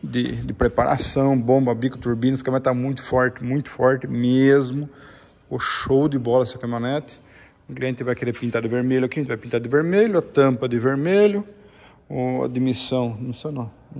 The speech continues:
é, admissão, admissão de vermelha. Vamos fazer as forragens ali, igual, né, foi feito nessa aqui, ó. Tá vendo? Forrando ela ali.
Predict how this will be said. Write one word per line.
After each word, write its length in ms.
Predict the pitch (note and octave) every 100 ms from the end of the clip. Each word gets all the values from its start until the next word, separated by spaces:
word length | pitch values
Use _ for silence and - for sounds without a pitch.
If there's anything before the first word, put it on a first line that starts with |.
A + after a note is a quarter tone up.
| A#2+ -
é, 120 | B2
admissão, 640 | A#2 B2 B2 - B2 A2+ - - - - - _ _ -
admissão 480 | B2 A#2 - A#2
de 100 | A2+
vermelha. 680 | B2 E3 E3+ F#3 G#3+ G#3 G#3+ - - - - -
Vamos 120 | B2
fazer 180 | C3 B2
as 120 | A2
forragens 640 | - B2 A2 C#3 C3+ A2+ A#2+
ali, 140 | B2
igual, 220 | A#2+ B2
né, 100 | A#2+
foi 200 | A2+ B2
feito 320 | A2+ A#2 B2+ A#2+
nessa 300 | A#2+ - E3+
aqui, 280 | - G3+
ó. 100 | G3+
Tá 40 | - - _ _ _ _ _ _ _
vendo? 280 | A2 C3+ A#2+ - - -
Forrando 440 | B2+ A2+ B2+ B2
ela 200 | B2 C3
ali. 460 | C#3+ D#3 G#3 A3+